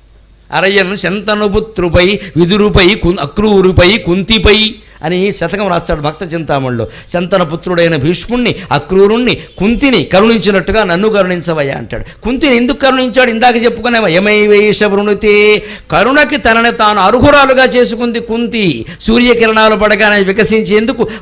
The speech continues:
పద్మం తనని తాను అర్హురాలుగా చేసుకున్నట్టే భగవత్ కరుణ ప్రసరించడానికి కుంతి తనని తాను అర్హురాలుగా చేసుకుంది.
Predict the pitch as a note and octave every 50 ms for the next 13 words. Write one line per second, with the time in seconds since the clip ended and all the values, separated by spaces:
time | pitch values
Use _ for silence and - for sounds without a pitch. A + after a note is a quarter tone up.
0 | - F#3 F#3+ F3+ F3+ G#3+ C#4 D4 C#4+ - - G3+ G#3+ A#3 A#3+ A#3 A#3 A#3 A3 G#3+
1 | G#3+ F#3 F#3 G#3 A3 G#3+ C#4 B3+ B3 B3 A3+ A3 A3 G#3+ E3 F#3+ G3 E3+ - -
2 | G3 F3+ F3+ E3+ - A3 A#3 A3+ - - F3 C3 D#3 F3 F#3+ A3+ C4 C#4+ C#4 -
3 | - - A#3+ A3+ A3+ A3 G#3+ G3+ G3+ G3 G#3 G3+ F#3+ F#3+ E3 F3 - G#3+ A#3 B3
4 | G#3+ F#3+ - - G#3+ C4 C#4 B3+ B3+ A#3 A3 A3 - - - G3 G3+ G#3 G#3+ A3+
5 | A3 A3 A3+ C#4+ C#4+ A#3+ A3 A3+ C#4 - D#4+ D#4+ D4+ C#4 C4 A#3 A3+ F#3+ E3 F#3+
6 | F3+ - - G#3+ G3 F3 E3+